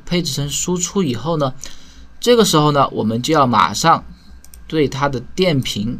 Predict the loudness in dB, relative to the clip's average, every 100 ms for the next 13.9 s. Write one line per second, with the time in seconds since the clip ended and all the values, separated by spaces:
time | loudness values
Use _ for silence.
0 | -6 -4 -4 -6 -8 -4 -4 -4 -6 -2
1 | -2 0 -4 -4 -16 -20 -20 -18 -18 -18
2 | -16 -6 0 2 2 -2 -4 -4 -4 -2
3 | 2 6 6 6 2 -2 -4 -12 -14 -16
4 | -18 -20 -20 -14 -2 0 2 4 4 0
5 | -12 -16 -10 0 2 2 0 -2 -2 -4
6 | -4 -2 -2 0 -2 -2 -2 0 -2 0
7 | -4 -4 -4 -2 -2 -2 -4 -6 -14 -16
8 | -16 -14 -10 -6 -4 -6 -6 2 4 4
9 | 2 0 0 -4 -4 -4 -4 -8 -12 -12
10 | -14 -10 -8 -4 0 0 0 -2 -4 -6
11 | -4 -4 -2 -4 -6 -10 -16 -14 -12 -10
12 | -12 -10 -8 -6 -8 -8 -6 -6 -6 -6
13 | -6 -4 -6 -4 -4 -4 -4 -4